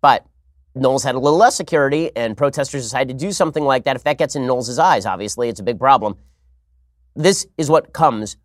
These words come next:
of the mentality that says that speech is violence. So Michael's speech is a form of violence. You can use violence against his speech.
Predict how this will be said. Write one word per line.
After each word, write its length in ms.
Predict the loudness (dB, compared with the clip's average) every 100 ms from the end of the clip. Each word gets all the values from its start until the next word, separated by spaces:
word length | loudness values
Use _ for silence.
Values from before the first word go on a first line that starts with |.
| _
of 120 | -4 0
the 80 |
mentality 560 | 2 2 2 2 2 -2
that 160 | -4 -4
says 180 | -6 -4
that 140 | -8
speech 420 | -8 -8 -8 -8 -8
is 140 | -2
violence. 440 | 2 4 2 -6 -10
So 160 | -4
Michael's 360 | 0 2 0 -6
speech 360 | -6 -8 -8 -8
is 100 | -8
a 60 |
form 200 | -4 -2
of 100 | 0
violence. 380 | 2 2 2 -2
You 60 | -8
can 140 | -8
use 160 | -6 0
violence 360 | 2 2 0
against 280 | -2 -6 -6
his 100 | -12
speech. 320 | -8 -8 -8